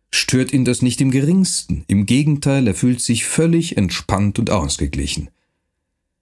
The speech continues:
Diese Art von Ruhe ist für ihn ganz neuartig und ungewohnt.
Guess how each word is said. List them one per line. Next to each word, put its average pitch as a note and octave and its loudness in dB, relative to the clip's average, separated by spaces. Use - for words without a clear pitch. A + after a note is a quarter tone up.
Diese G2+ 2
Art A2+ 2
von G2+ 0
Ruhe G#2+ 2
ist G#2 -2
für G#2 0
ihn G#2 2
ganz G#2 0
neuartig D#2 -2
und D3+ 2
ungewohnt. D#2 0